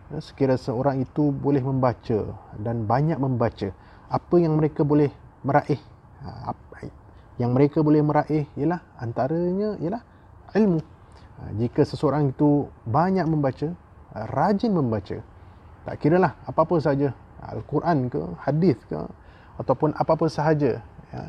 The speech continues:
maknanya memang sikapnya suka membaca, suka mengetahui dan sebagainya, justru dia membaca. Ya.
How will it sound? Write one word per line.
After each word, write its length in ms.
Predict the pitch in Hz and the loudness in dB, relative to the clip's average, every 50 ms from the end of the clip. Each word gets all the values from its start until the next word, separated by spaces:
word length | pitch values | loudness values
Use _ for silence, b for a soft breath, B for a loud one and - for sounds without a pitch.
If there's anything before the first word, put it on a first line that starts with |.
| 143 | -6
maknanya 480 | 120 117 123 127 143 156 160 170 165 165 | -4 -4 -2 0 0 2 2 2 2 2
memang 400 | 156 135 143 156 165 165 160 143 | 2 0 0 2 2 0 0 -2
sikapnya 480 | - - 143 - - 156 - 165 160 | -4 -6 -6 -4 -4 -4 -2 -4 -6
suka 240 | - - 165 - - | -4 -6 -4 0 2
membaca, 560 | 180 170 165 156 151 135 - - - 101 - - B B B B B B B B B B B - | 2 2 4 2 2 0 0 -2 -6 -6 -6 -8 B B B B B B B B B B B -20
suka 320 | - - - 160 151 - 165 | -6 -2 -2 -2 0 2 2
mengetahui 800 | 156 156 156 156 156 160 160 - 165 143 135 147 165 160 151 147 | 2 4 2 2 2 0 2 4 4 4 4 2 2 2 2 0
dan 80 | 139 | 0
sebagainya, 560 | 131 - 147 139 135 135 143 156 170 180 180 | -2 0 0 2 2 2 0 0 0 0 0
justru 320 | 147 139 131 - - 160 165 | 0 -2 -2 0 0 0 2
dia 160 | 156 160 160 | 2 4 2
membaca. 480 | 160 156 156 151 131 - - 107 - - | 4 4 4 2 2 0 -2 -10 -10 -12
Ya. 380 | - - - - - - - | -14 -20 -20 -18 -16 -16 -16